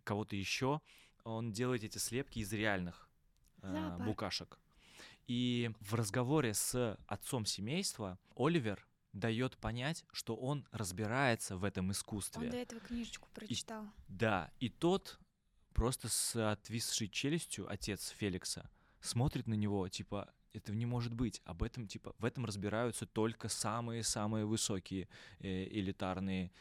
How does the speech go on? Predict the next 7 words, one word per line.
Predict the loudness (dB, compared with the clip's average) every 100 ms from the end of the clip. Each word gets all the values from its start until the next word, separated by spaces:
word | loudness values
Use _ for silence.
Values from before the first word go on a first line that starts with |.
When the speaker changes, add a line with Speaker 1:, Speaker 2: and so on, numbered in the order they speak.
| -20 -8
Speaker 1:
члены | -4 0 -2 -2
общества». | -4 -4 -4 -4 -2
Speaker 2:
Даже | -2 -2 -6 -10 -6
тут | -2 0 -2
подмаслил, | -6 -2 -2 -2 -2 -4 -6 -8 -6
м? | -6 -6 -8
Speaker 1:
Да, | -4 -2 -4